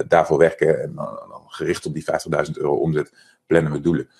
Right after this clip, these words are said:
Wa-, wat je merkt is dat, dat doen bedrijven van een bepaald niveau ook. Hè, die werken met een salesafdeling naar een bepaald doel toe, maar die hebben daarvoor heel erg duidelijke structuren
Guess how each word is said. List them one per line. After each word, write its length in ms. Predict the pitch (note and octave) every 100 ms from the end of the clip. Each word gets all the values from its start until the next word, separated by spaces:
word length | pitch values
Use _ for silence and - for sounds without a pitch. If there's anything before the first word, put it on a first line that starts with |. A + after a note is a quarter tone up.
| _ _
Wa-, 220 | E2+ -
wat 180 | E2 F2
je 60 |
merkt 220 | F2+ G#2+ A2
is 80 |
dat, 200 | E2 G2 -
dat 220 | F#2 F2+
doen 180 | F#2 F#2+
bedrijven 500 | E2+ F2+ G2+ E2+ D2
van 140 | D#2+
een 100 | D2+
bepaald 320 | D2 D2 D2
niveau 460 | D#2+ D#2+ D#2 D2 C#2
ook. 440 | F#2+ E2 - - -
Hè, 140 | E2
die 140 | E2+
werken 280 | D2 D#2 D2
met 120 | D2
een 60 | -
salesafdeling 640 | - F2+ D#2+ - D#2 D2
naar 180 | D2+ D2
een 60 | C2+
bepaald 360 | - - -
doel 160 | - G2+
toe, 140 | -
maar 120 | - D2+
die 140 | D#2+
hebben 240 | F#2+ G2
daarvoor 640 | D#2+ D#2 D2+ D#2 D#2 E2+ _ _ _
heel 500 | - D#2+ G#2 A#2+ A2
erg 200 | F#2 E2
duidelijke 720 | D#2+ F2+ F#2+ F#2 E2 D#2+ D2 - _
structuren 880 | - - E2 - A2+ A#2+ D2+ D#2